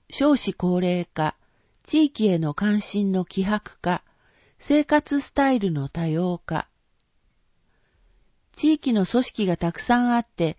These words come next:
役員の掛け持ちが大変だな。一緒に地域活動をする人が少なくなってきたけど、大丈夫かな。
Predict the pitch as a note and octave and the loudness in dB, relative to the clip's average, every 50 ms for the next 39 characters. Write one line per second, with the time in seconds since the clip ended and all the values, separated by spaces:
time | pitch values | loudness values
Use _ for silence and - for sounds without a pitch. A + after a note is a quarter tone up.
0 | _ - F3+ E3+ F#3 - - C4 D4 D4+ D4 B3+ G#3 F3 E3 - E3+ E3 - G3+ | _ -4 -2 -2 -2 -2 0 0 2 2 2 2 0 0 -2 -4 -6 -4 -2 -2
1 | G#3 G#3 G#3 G3+ - G3+ G3 G3+ G3 - G3 F#3+ G3 G3+ G3+ A#3 A#3+ A#3+ A#3 A#3+ | -2 -2 -2 -2 -4 -4 -4 -4 -4 -4 -4 -4 -4 -4 -4 -4 -4 -4 -2 -2
2 | A#3 A#3 A#3 A#3 A#3 A#3 _ _ _ _ _ _ _ _ _ _ _ _ _ _ | -2 -2 -2 -4 -4 -6 _ _ _ _ _ _ _ _ _ _ _ _ _ _
3 | _ _ _ _ _ _ _ - - A3+ A3 - - D4 D4+ D#4+ E4+ E4 D#4 - | _ _ _ _ _ _ _ -10 -8 -6 -6 -4 -2 0 2 4 4 2 2 4
4 | D4 D#4 D#4 - - D#4+ - E4 E4+ - D4+ B3 A#3 A3+ G#3+ G3+ G3 - G#3 G3 | 2 2 2 2 -2 -2 0 0 0 0 0 2 2 4 4 2 0 -2 -2 -2
5 | A3+ A3 - - B3+ A3 G#3+ G3 - - - - C4 C#4+ D4+ C#4+ - A#3+ G3 F#3+ | -2 -4 0 -2 0 0 0 -2 -2 -6 -8 -4 -2 0 0 0 -2 -2 -2 0
6 | F#3 - _ - F#3 - - - F3 - - D#3 C#3+ D3 C3+ C3 - _ _ _ | -2 -2 _ -6 -6 -6 -4 -6 -6 -4 -4 -4 -2 -2 -4 -4 -6 _ _ _
7 | _ _ _ - - D#3 F#3 G#3+ A#3 C#4 C#4+ D4 C4+ A3+ - - D#3+ D#3 D#3 D3+ | _ _ _ -6 -4 -2 -2 -2 0 0 0 0 0 -2 -4 -4 -6 -4 -4 -6
8 | D3+ D3+ | -6 -8